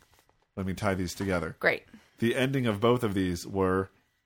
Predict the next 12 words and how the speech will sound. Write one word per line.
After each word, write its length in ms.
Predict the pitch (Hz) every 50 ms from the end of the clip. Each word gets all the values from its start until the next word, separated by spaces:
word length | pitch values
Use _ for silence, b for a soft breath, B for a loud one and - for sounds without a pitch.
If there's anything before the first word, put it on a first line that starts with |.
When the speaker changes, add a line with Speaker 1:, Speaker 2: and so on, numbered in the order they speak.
| _ -
Speaker 1:
disco 540 | - 226 226 214 - - 202 196 190 185 170
dance. 720 | 170 165 160 156 147 135 113 95 - - - - - - -
Speaker 2:
You 140 | 294 320 330
mean 160 | 349 359 359
I 120 | 349 339
didn't 320 | 254 226 311 294 311 311 269
finish 300 | - 311 302 311 311 -
the 80 | - 269
Halloween 360 | 269 254 254 254 262 254 247
that 120 | 240 - -
almost 360 | - 214 214 214 220 214 -
wasn't, 340 | 214 196 196 190 226 -